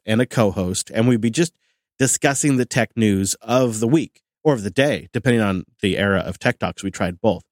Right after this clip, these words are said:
And I tried in that episode to really embrace the audio format.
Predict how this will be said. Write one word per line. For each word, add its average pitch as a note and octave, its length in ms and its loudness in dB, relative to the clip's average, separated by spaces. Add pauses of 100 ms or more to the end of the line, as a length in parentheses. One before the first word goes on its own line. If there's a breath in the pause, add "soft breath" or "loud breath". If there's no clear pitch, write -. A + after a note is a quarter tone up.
(460)
And D3+ 80 2
I A#3+ 120 0
tried D#4+ 380 0
in G#3 180 0
that G#3 180 2
episode F#3 380 0
to C3 80 -2
really F3+ 300 2
embrace C3 520 0
the B2+ 100 0
audio C3 420 2
format. G2 540 -2